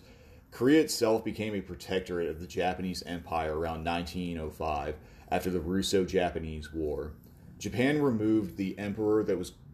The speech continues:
uh, ruling over Korea at the time, around nineteen ten. From what I read, it seemed like Japan created an almost quote-unquote sharecrop type style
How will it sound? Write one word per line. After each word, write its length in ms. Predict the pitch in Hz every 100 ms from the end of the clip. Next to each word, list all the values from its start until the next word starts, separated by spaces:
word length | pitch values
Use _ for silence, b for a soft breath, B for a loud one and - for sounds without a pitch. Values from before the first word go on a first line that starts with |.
| - -
uh, 180 | 101 90 87
ruling 320 | 104 107 104
over 220 | 101 92
Korea 380 | - 90 90 95
at 60 | 95
the 60 |
time, 380 | 90 104 104 107 92
around 340 | 95 95 87
nineteen 460 | 85 90 90 92 82
ten. 400 | 85 80 76 87 B B B -
From 120 | 107
what 100 | 131
I 80 | 143
read, 200 | 131 127
it 120 | -
seemed 300 | - 117 117
like 340 | 113 104 95
Japan 580 | - 101 - 101 104 104
created 800 | - 101 101 101 104 101 95 -
an 100 | 98
almost 640 | - 101 98 95 - - - - -
quote-unquote 560 | - 107 95 107 -
sharecrop 760 | - - 95 95 98 120 117 117 - - - -
type 300 | 131 117 -
style 580 | - 123 127 127 127